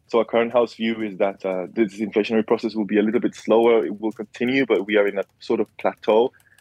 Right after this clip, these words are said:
um, and it will accelerate again in the second half. Um, so hopefully that should be enough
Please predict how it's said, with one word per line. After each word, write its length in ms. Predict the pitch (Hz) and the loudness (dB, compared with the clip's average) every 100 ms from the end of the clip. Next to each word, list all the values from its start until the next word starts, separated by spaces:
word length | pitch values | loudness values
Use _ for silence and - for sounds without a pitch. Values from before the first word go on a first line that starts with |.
| _ | _
um, 320 | 101 95 92 - - - | -4 -2 -4 -12 -14 -4
and 240 | 104 98 | -2 0
it 60 | 101 | 2
will 160 | 98 | 4
accelerate 540 | 95 - 117 107 104 - | 2 2 2 4 2 0
again 200 | 107 101 | -2 0
in 120 | 95 | -2
the 80 | 92 | -6
second 300 | - - 92 | -10 -14 -8
half. 380 | 98 113 - - _ _ _ - | 0 0 0 -12 _ _ _ -4
Um, 140 | 107 | -2
so 160 | - 110 | 2 0
hopefully 460 | 120 123 - 123 | 2 0 0 2
that 140 | 110 92 | 2 2
should 220 | - 120 | -2 -4
be 140 | 110 | 0
enough 340 | 110 98 92 | 2 2 0